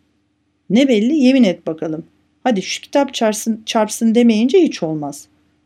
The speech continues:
Şart olsun, günahını almaktasın marazlı herifimin. O taraklarda bezi yok demekte değilim. Toprak Hatun'dan yılar, el sürememiştir. Zülfü dinlemiyordu,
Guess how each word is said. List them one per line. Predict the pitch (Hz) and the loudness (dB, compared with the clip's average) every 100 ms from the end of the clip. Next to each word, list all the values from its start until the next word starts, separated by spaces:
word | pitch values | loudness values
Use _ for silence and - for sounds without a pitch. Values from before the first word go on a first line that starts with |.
| _ _ _ _ | _ _ _ _
Şart | - 311 311 302 | -4 -2 0 0
olsun, | 185 - 185 220 226 | -2 -2 -8 -8 -4
günahını | 190 226 240 269 226 | 0 4 4 4 2
almaktasın | 196 185 - 180 - | 0 -2 -6 -8 -6
marazlı | 175 170 165 160 165 | -4 -4 -4 -6 -6
herifimin. | 160 151 165 160 160 _ _ _ - | -8 -10 -10 -8 -10 _ _ _ -10
O | 208 | -6
taraklarda | 208 196 196 196 190 190 180 | -2 -2 -2 -2 -2 -2 -2
bezi | 190 170 | -4 -2
yok | 202 190 185 | -4 -4 -6
demekte | 180 180 - 247 | -6 -6 -6 -2
değilim. | 233 240 170 165 - | 0 0 -4 -10 -14
Toprak | 185 - 214 214 | -12 -8 -8 -4
Hatun'dan | 190 190 202 202 226 | -4 -2 0 2 2
yılar, | 202 151 143 - _ | 0 -4 -8 -16 _
el | 175 170 | -10 -10
sürememiştir. | 170 180 175 165 151 - - - _ _ _ _ _ _ _ _ _ _ _ | -10 -8 -6 -6 -8 -14 -18 -20 _ _ _ _ _ _ _ _ _ _ _
Zülfü | - 247 - 254 | -4 -2 0 0
dinlemiyordu, | 214 208 185 165 151 - 160 | 2 2 0 -4 -8 -12 -16